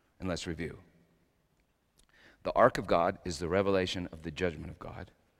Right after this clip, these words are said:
The judgment of God is the will of God. The will of God is absolutely free. It's free will. Got that?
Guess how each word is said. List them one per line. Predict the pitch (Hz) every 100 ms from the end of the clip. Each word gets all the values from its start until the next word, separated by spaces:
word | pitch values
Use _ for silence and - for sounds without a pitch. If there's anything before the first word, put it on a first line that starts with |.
| - - - -
The | 92
judgment | 87 123 127 131
of | 107
God | 82 85 92 - - -
is | 90 78 -
the | 82 87
will | 104 95
of | 82 -
God. | 85 90 - - -
The | 98
will | 110 147 160
of | 95
God | 98 95 - -
is | 107 85 - -
absolutely | 104 104 - 107 85 80 - 92 82
free. | - - 110 80 - - _ 101
It's | 95 - - - - -
free | - 101 90
will. | 85 82 - - - _ _ _ _ _ _ _ _ _ _ _ _ _ _ _ _ _ _ _ _ _ _ _ _ _ -
Got | 95 92
that? | 123 127